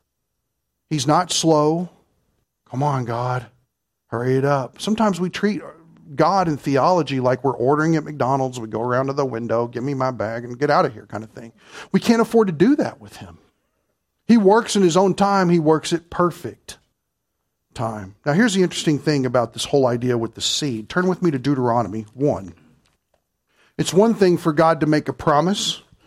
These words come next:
It's one thing for God to make a promise to another group of people or, or somebody else like Isaac. It's a, another thing for him to reiterate it again to Jacob, Isaac's son. But it's a whole nother deal for him to fulfill it. So you, you,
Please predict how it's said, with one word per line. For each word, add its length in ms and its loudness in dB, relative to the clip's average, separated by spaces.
It's 120 -6
one 220 2
thing 160 2
for 140 -2
God 240 4
to 60 -2
make 180 0
a 40 -6
promise 460 0
to 160 0
another 300 0
group 340 -8
of 100 -16
people 300 -4
or, 240 0
or 120 -2
somebody 420 0
else 260 0
like 320 -6
Isaac. 360 -2
It's 160 -10
a, 140 -14
another 200 2
thing 220 2
for 140 -2
him 180 2
to 80 2
reiterate 640 4
it 140 0
again 600 2
to 140 -6
Jacob, 640 0
Isaac's 420 0
son. 400 0
But 100 4
it's 140 0
a 60 0
whole 260 4
nother 220 4
deal 240 4
for 160 -2
him 160 4
to 60 0
fulfill 420 -2
it. 240 -20
So 100 0
you, 240 4
you, 180 2